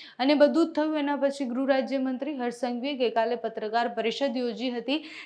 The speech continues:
જેમાં નવરાત્રિના વિષયથી લઈને અલગ અલગ વિષયો પર વાત કરવામાં આવી.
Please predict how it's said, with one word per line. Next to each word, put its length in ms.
જેમાં 360
નવરાત્રિના 640
વિષયથી 420
લઈને 240
અલગ 180
અલગ 160
વિષયો 320
પર 160
વાત 300
કરવામાં 440
આવી. 220